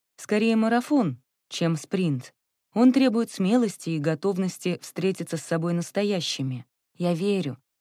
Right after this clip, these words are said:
работа над самооценкой — ценное вложение, которое вы сделаете в развитие личности. Буду очень рада, если эта аудиокнига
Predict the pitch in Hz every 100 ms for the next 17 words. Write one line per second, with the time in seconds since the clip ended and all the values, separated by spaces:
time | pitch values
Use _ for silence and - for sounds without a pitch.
0 | _ - 175 196 240 233 190 175 170 160
1 | 151 - 240 240 139 131 _ _ _ -
2 | 214 226 220 214 196 214 185 247 226 143
3 | 120 - _ - 196 285 294 220 196 165
4 | 220 214 196 - 185 - 160 160 143 175
5 | - 170 147 131 - 139 - - 143 -
6 | _ _ _ _ 196 220 233 262 254 247
7 | 214 247 262 147 - _ - 180 - 175
8 | 175 175 - 170 170 147 156 - 185 269
9 | 208 131